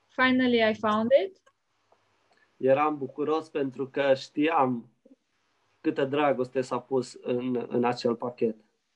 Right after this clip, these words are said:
Speaker 1: I was very happy because I knew how much love, uh, went into making that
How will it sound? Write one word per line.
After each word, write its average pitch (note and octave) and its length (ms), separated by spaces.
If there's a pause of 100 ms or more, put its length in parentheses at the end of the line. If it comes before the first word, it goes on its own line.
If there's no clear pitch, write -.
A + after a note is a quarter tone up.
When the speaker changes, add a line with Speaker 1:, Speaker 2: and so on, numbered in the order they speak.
(200)
Speaker 1:
I A#3+ 140
was A#3+ 220
very C#4+ 280
happy C4+ 360
because A3+ 420
I A3 160
knew A#3+ 400
how C4+ 220
much C4 340
love, A#3 380 (200)
uh, A3+ 140 (300)
went A#3 300
into G3+ 640 (180)
making G#3+ 580
that G#3 200